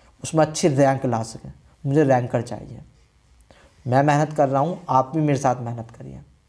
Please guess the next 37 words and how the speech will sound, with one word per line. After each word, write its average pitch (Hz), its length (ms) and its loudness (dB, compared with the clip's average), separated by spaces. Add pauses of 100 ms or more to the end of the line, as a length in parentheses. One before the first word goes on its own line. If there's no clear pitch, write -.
(600)
अगर 139 200 6
आप 160 220 4
मेहनत 139 380 0
कर 156 160 4
रहे 139 100 2
हैं 139 80 0
ना, 160 140 -4 (580)
WhatsApp 143 280 -6
मैसेज 131 360 -2
करिए। 123 320 -12 (1160)
आपके 151 440 2
डाउट 151 480 0
मैं 151 120 2
फ़ो-, 151 180 -6 (360)
अगर 139 320 4
वैसा 147 300 4
नहीं 160 140 2
हुआ 147 160 4
तो 147 80 -4
मैं 180 80 2
फ़ोन 147 380 0
पे 143 140 -2
सॉल्व 135 260 2
करूँगा। 123 400 -12 (1080)
अगर 131 260 4
मैं 160 200 4 (320)
कमेंट 143 360 0
में 156 140 2
आपको 143 240 0
जवाब 135 380 2
नहीं 135 220 0
दे 139 120 4
पाया 120 340 -2 (400)
तो 160 80 4
मैं 160 140 4
आपके 147 260 0
डाउट 143 440 -2